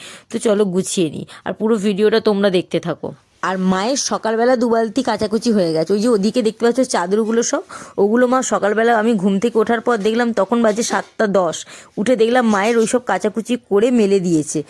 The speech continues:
তো এদিকে আমি ঘুম থেকে উঠে পড়াতে বসে গিয়েছিলাম মায়ের, তার মানে মা অনেক সকালে উঠেছে, উঠে কা-, বাসি পাট সেরে নিয়ে আবার জামা কাপড়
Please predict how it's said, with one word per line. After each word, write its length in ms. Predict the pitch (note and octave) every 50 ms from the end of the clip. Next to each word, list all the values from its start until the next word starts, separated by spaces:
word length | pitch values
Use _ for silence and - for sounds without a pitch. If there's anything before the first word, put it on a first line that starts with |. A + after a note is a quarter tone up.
| - - - -
তো 60 | - G#3+
এদিকে 220 | G#3+ A3 G#3+ A#3+
আমি 120 | A#3 B3+
ঘুম 220 | C4 G#3+ A3+ G#3 G3+
থেকে 180 | G#3 A#3 F#3+
উঠে 160 | A3+ A3 A3 B3+
পড়াতে 320 | G#3+ G#3 F3+ F3 D#3 F3
বসে 260 | E3+ E3+ - - F3
গিয়েছিলাম 340 | D#3 E3 E3 D#3+ F3 F3 F3
মায়ের, 260 | F3+ F3 E3+ G3 A3 -
তার 100 | A3 G#3+
মানে 120 | A3+ A3+
মা 140 | A3+ G#3+ G3+
অনেক 360 | G#3+ A3 G#3 G#3+ B3+ B3 -
সকালে 300 | - - B3 G3+ A3 A3+
উঠেছে, 380 | A3 G#3 F#3 - G3+ F#3+ - C4+
উঠে 500 | - - F#3 F#3+ F#3 - A3+ B3+ C#4+ C#4+ - - - - - - -
কা-, 200 | - F#3 F#3+ F3+
বাসি 400 | E3+ - F3+ E3+ E3+ - - A#3+
পাট 240 | - A3 A#3 A3+ -
সেরে 320 | - - G3+ F#3+ A3+ A3+
নিয়ে 180 | G#3 G#3 A#3+ C4
আবার 200 | B3 A#3+ B3 G3
জামা 220 | A3 F#3 F3 F#3
কাপড় 280 | F3 G#3 F#3+ A3 B3